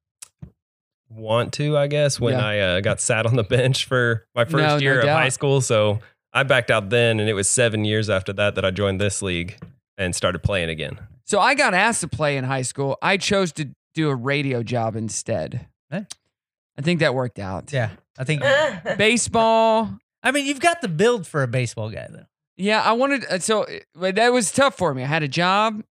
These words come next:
Speaker 2: at a radio station, which is what I wanted to do. And I was doing baseball games. I was doing the Cardinals. So I worked at a radio station during the home run battle of ninety-eight.
Speaker 3: Oh,
Speaker 1: Oh,
Speaker 3: McGuire
Speaker 1: man.
Speaker 3: and
Speaker 2: So I
Speaker 3: Slipper.
Speaker 2: was doing the game when Mark McGuire hit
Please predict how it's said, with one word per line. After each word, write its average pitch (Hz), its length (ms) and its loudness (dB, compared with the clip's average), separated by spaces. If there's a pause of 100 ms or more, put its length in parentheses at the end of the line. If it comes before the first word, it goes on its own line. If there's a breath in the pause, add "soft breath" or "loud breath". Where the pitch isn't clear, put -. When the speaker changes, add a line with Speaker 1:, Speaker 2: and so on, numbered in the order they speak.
(120)
Speaker 2:
at 180 140 0
a 214 60 0
radio 180 320 2
station, 147 360 -2
which 151 200 -2
is 127 100 -8
what 151 160 0
I 156 40 2
wanted 147 280 -2
to 120 80 -8
do. 117 420 -6
And 160 160 -2
I 160 60 2
was 151 140 -2
doing 220 320 0
baseball 127 360 -4
games. 107 280 -8
I 120 60 -2
was 123 120 -6
doing 170 300 -2
the 139 80 -2
Cardinals. 120 400 -4
So 151 160 0
I 156 100 4
worked 175 300 0
at 131 100 0
a 139 60 -2
radio 160 280 0
station 139 460 -4 (500 soft breath)
during 185 440 2
the 156 280 4
home 165 300 2
run 165 260 2
battle 151 460 2
of 135 340 0
ninety-eight. 139 600 0
Speaker 3:
Oh, 120 220 -2
Speaker 1:
Oh, 113 40 -4
Speaker 3:
McGuire 107 300 0
Speaker 1:
man. 117 340 2
Speaker 3:
and 107 140 -4
Speaker 2:
So 180 100 2
I 180 160 4
Speaker 3:
Slipper. 240 100 2
Speaker 2:
was 160 140 0
doing 220 380 2
the 185 80 2
game 185 360 2
when 160 140 0
Mark 170 260 2
McGuire 160 460 2
hit 175 320 0